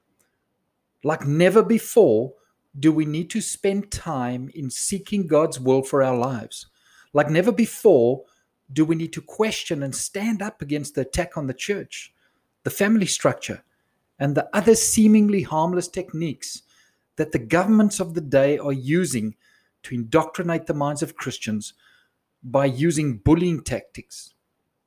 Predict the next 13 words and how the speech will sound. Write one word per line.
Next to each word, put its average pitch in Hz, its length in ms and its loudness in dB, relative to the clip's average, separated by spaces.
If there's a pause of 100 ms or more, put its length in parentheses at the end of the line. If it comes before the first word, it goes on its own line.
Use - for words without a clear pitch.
(300)
Like 143 260 -4
never 180 320 2
before, 185 640 2 (520)
do 151 140 2
we 151 120 -2
need 151 200 -6
to 135 60 -12
find 160 460 -6
our 139 100 -4
strength - 640 -8
and 131 140 -4
our 120 80 -2
security 143 920 0